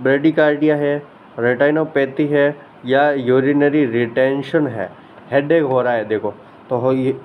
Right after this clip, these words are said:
headache हो रहा है तो urinary retention की वजह से नहीं हो सकता है, bradycardia नहीं है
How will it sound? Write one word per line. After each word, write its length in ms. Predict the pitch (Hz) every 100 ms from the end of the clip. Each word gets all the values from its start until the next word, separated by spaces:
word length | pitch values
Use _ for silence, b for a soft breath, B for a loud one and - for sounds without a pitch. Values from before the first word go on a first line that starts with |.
| -
headache 320 | 131 135 151 151
हो 120 | 143
रहा 120 | 147
है 60 | 147
तो 100 | 143
urinary 600 | 127 131 147 151 151 135
retention 600 | 127 135 139 139 151 143
की 100 | 151
वजह 220 | 135 135
से 160 | 135 147
नहीं 120 | 143
हो 120 | 139
सकता 300 | 139 123 139
है, 260 | 135 143 - B B -
bradycardia 800 | 120 127 135 135 131 131 131 139
नहीं 260 | 135 139 143
है 240 | 139 143